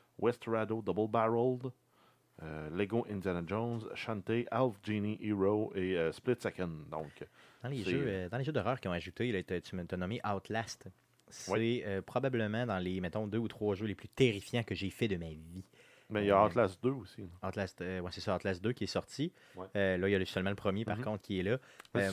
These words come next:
Speaker 1: celui
Speaker 2: je
Speaker 1: où tu joues un journaliste puis tu vas enquêter dans un asile de fous, c'est peux-tu ?
Speaker 2: Exactement, c'est ça. Donc, t'as, euh, le, un journaliste, mais le principe du jeu, c'est que tu peux, t'es en first person, mais tu peux pas te battre. T'es pas un combattant.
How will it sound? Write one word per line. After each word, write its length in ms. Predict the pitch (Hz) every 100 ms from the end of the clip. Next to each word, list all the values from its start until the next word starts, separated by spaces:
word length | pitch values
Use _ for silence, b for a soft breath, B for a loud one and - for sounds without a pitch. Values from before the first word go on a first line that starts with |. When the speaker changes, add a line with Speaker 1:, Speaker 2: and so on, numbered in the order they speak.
| 113
Speaker 1:
celui 140 | 127 175
Speaker 2:
je 40 |
Speaker 1:
où 80 | 151
tu 160 | - 110
joues 80 | 131
un 40 |
journaliste 560 | 120 117 110 123 139 -
puis 80 | -
tu 80 | -
vas 80 | 98
enquêter 360 | 98 98 123
dans 300 | 113 95 92
un 260 | 95 98 95
asile 200 | 95 101
de 80 | 95
fous, 180 | - 139
c'est 80 |
peux-tu ? 220 | - 107 -
Speaker 2:
Exactement, 460 | 120 113 - 113 117
c'est 140 | 107
ça. 160 | - 110
Donc, 180 | 101 -
t'as, 80 | -
euh, 560 | 117 123 104 95 95 95
le, 140 | 92
un 60 | 98
journaliste, 460 | 101 101 101 143 110
mais 140 | 104
le 180 | 92 104
principe 320 | 107 98 156
du 80 | 104
jeu, 120 | 135
c'est 140 | 151
que 80 | 104
tu 100 | -
peux, 220 | - 113
t'es 160 | 104 104
en 80 | 92
first 220 | 147 -
person, 280 | 107 92 156
mais 120 | 113
tu 100 | -
peux 120 | 135
pas 120 | -
te 120 | 156 85
battre. 380 | 80 107 - - b b b
T'es 80 | -
pas 140 | 127
un 40 | 147
combattant. 440 | 107 95 87 85